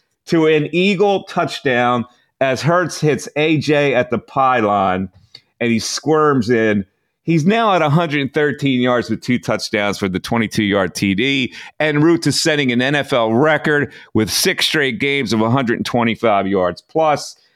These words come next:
Four seventeen is left in that quarter. The Eagles are tied seventeen to seventeen. And, and then the Commanders go ahead again.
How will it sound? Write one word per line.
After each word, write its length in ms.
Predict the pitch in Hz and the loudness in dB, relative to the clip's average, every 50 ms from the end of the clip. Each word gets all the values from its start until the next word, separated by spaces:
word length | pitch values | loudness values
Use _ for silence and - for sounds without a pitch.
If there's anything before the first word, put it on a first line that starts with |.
| _ _ _ _ _ | _ _ _ _ _
Four 220 | - 170 175 175 | -2 0 2 2
seventeen 640 | 160 - - 170 156 139 131 113 - 143 131 120 113 | 0 0 0 0 2 2 0 -2 0 0 0 2 0
is 140 | 107 95 87 | 0 0 0
left 360 | 107 110 117 120 110 107 - | 2 2 2 0 0 0 0
in 100 | 113 101 | 0 0
that 200 | 101 107 104 - - | 0 0 -2 -4 -2
quarter. 400 | - 107 104 101 104 104 95 - | 0 0 2 2 2 2 0 0
The 180 | 92 104 101 - | -2 -2 0 0
Eagles 300 | 117 120 104 110 104 87 | 0 2 2 2 2 0
are 80 | 95 87 | 0 -2
tied 440 | - - 110 101 101 98 95 85 | -2 -2 -2 0 0 0 0 -2
seventeen 640 | - - - 98 90 87 90 85 - 92 85 82 78 | -4 -4 -2 -2 -2 -2 -4 -4 -4 -4 -4 -4 -4
to 80 | 73 | -6
seventeen. 880 | - - - - 120 101 92 87 85 82 - 101 95 90 87 85 82 82 - _ _ _ _ _ _ _ _ | -8 -8 -6 -4 -4 -4 -2 -4 -8 -8 -8 -6 -6 -6 -6 -6 -8 -10 -16 _ _ _ _ _ _ _ _
And, 260 | - 113 104 107 104 - | -4 -2 -2 -2 -4 -4
and 260 | 113 110 113 110 113 | -2 -2 0 2 2
then 360 | 123 127 131 131 120 113 110 - - _ _ _ | 2 0 0 0 0 0 -2 -2 -6 _ _ _
the 80 | - 107 | -10 -8
Commanders 520 | - - 131 139 135 131 113 120 113 92 | -6 -4 -2 0 0 0 0 0 -2 -2
go 240 | - 131 113 107 107 | -2 0 0 2 2
ahead 340 | 101 95 104 113 104 95 92 | 2 0 0 0 0 0 0
again. 880 | 95 95 - - - 208 202 190 180 180 180 175 175 170 151 143 - | -2 -4 -6 -4 -2 0 0 2 2 2 2 2 2 0 0 -2 -8